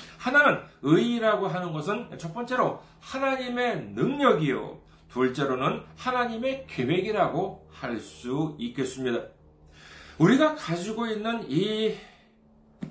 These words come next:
성경책, 이는 당연한 말씀입니다마는, 어, 이 책 자체에, 에, 그 능력이 있는 것이 아니에요.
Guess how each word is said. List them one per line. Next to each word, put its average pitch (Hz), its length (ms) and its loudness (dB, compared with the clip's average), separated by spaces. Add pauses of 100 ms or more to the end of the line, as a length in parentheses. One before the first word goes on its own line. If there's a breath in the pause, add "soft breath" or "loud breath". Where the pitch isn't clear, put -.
(400)
성경책, 151 680 -6 (1800 loud breath)
이는 110 200 0
당연한 160 420 -2
말씀입니다마는, 139 840 -2 (320 soft breath)
어, 90 140 -6
이 190 560 0
책 294 420 -6 (200)
자체에, - 1000 -2 (200)
에, 101 580 -2
그 127 120 -4
능력이 160 840 2
있는 131 340 -4
것이 151 640 -4
아니에요. 156 580 -10